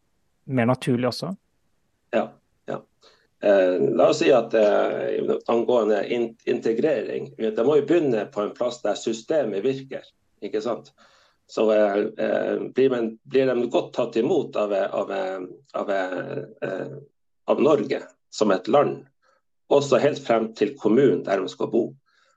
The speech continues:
Speaker 2: Eh, hvordan inntrykk har de fått av oss i Norge? Ikke sant?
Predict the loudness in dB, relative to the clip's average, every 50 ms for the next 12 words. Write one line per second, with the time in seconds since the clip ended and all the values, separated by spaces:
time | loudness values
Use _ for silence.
0 | _ _ _ _ _ _ _ _ -4 -2 -2 -2 -2 -2 -4 -4 -6 -8 -4 -2
1 | 0 0 2 2 2 2 2 2 2 0 0 -2 -2 -2 -2 -2 -2 -2 -2 -2
2 | -2 0 -2 -2 -2 -4 -4 -6 -8 -6 -4 -2 -2 -2 -2 -4 -6 -10 -14 -18
3 | _ _ _ _ _ _ _ _ _ _ _ _ _ _ _ _ -16 -16 -14 -10
4 | -8 -8 -8 -8 -10